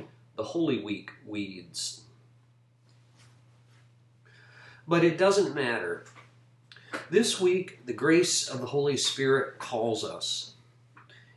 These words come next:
And grace has brought us to the edge of the known world. We're entering God's time now, time out of time, Kairos time,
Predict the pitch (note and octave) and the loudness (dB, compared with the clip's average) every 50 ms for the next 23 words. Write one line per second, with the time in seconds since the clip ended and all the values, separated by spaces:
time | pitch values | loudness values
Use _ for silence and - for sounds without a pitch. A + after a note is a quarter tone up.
0 | _ - C3+ C3+ C3 B2+ D#3 F#3+ G3+ A3 - - - E3+ C#3+ C3+ B2 - C3 C#3+ | _ -2 -2 0 0 2 4 4 4 4 4 2 0 0 0 -2 -2 0 0 2
1 | D3 C#3+ D3+ D3 D3 D3 - - C#3+ C3+ A2+ - - - - E3 D#3+ B2+ G#2 G2 | 2 2 2 0 -2 -2 -4 -6 -8 -8 -8 -10 -12 -10 -8 -6 -6 -4 -6 -6
2 | - - A2 G2 G2+ G#2 G#2 G#2+ A2 A2 G#2+ G#2+ G#2+ G#2+ G#2+ G#2 G2+ F2+ E2+ D#2+ | -8 -10 -10 -8 -8 -6 -4 -4 -4 -4 -4 -4 -2 -2 -2 -2 -2 -4 -6 -10
3 | - - _ _ _ _ _ _ _ _ _ _ _ _ _ - - - - - | -12 -16 _ _ _ _ _ _ _ _ _ _ _ _ _ -20 -20 -20 -20 -20
4 | - - - - D#3+ D#3+ - G3+ G#3+ G3+ G3+ G3 F#3+ F#3 E3+ - D#3 D#3 D#3 D#3 | -20 -16 -8 -4 -2 0 4 4 2 2 4 2 4 4 4 4 4 4 4 4
5 | D#3+ D#3 D#3 D#3 - - - - D#3 C#3 C3+ C#3 C#3 C3 A2+ G2 F#2 F2 D#2+ D#2+ | 4 2 2 -2 -8 -10 -8 -6 -4 -2 -2 -2 -2 -2 -4 -6 -6 -8 -10 -10
6 | D#2+ - - _ _ _ _ _ _ _ _ - - - F#3+ F3+ F#3 F#3 F3+ F#3 | -12 -14 -20 _ _ _ _ _ _ _ _ -16 -10 -4 -2 0 2 2 2 0
7 | F#3+ - - C3+ C#3 C#3 C3+ C#3 B2+ - - - - C#3 B2+ A#2+ G#2+ F#2 F2 D#2+ | -2 -6 -6 -4 -2 -2 -2 -2 -4 -8 -10 -14 -10 -8 -6 -6 -6 -6 -8 -10
8 | - - - _ _ _ _ _ _ _ _ _ _ _ - - - _ - - | -14 -18 -20 _ _ _ _ _ _ _ _ _ _ _ -20 -20 -20 _ -12 -4
9 | - B3+ B3+ B3 - - - - - - - - - - - - F3 E2 D#2+ D#2+ | -2 0 0 0 0 -2 -2 -4 -6 -8 -8 -10 -10 -10 -8 -8 -6 -8 -8 -10
10 | D#2+ | -12